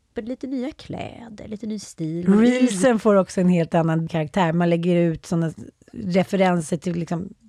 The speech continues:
Speaker 2: de man tycker är spännande att titta på just nu, eller citat, du
Speaker 1: Ja, men
Speaker 2: vet, så
Speaker 1: jag
Speaker 2: här.
Speaker 1: kommer också ihåg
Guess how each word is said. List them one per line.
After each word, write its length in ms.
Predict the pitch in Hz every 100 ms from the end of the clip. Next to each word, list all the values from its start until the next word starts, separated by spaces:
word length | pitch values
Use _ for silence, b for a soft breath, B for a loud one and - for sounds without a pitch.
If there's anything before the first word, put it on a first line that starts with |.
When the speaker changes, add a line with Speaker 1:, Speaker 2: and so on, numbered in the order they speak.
| _
Speaker 2:
de 180 | 196 180
man 120 | 170
tycker 240 | - 175
är 60 | 170
spännande 640 | - 190 170 165 165 165
att 60 | 165
titta 320 | - - -
på 140 | 156 165
just 180 | 156 -
nu, 360 | 170 156 156
eller 240 | 156 156 B B B
citat, 880 | - - 196 - - 185 160 139 117
du 120 | 147
Speaker 1:
Ja, 60 | 214
men 160 | - 151
Speaker 2:
vet, 100 | -
så 80 |
Speaker 1:
jag 60 | 151
Speaker 2:
här. 80 | 135
Speaker 1:
kommer 100 | 240
också 180 | - 226
ihåg 240 | 220 196